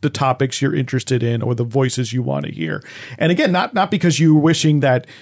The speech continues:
uh, these things necessarily only stay niche, but, but that there is a value in having that sort of niche media. Uh, you know,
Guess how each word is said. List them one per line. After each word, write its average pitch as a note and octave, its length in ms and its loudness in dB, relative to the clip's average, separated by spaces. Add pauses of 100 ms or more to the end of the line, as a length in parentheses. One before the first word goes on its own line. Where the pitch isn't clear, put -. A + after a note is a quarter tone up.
(240)
uh, - 280 -4
these D3 420 0
things C#3+ 280 2
necessarily D3 600 0
only D#3+ 300 2
stay B2 300 0
niche, A2 400 -4
but, B2+ 200 -2
but B2+ 180 -2
that C3 340 0
there C3+ 360 2
is C3+ 160 2
a C3 40 0
value B2 460 2
in A2+ 60 -2
having A2 360 -2
that A#2 180 -4
sort A2+ 180 -6
of A2 120 -8
niche A#2+ 280 -6
media. C4 400 0 (420)
Uh, B2 300 0 (240)
you D3 140 -2
know, - 300 -6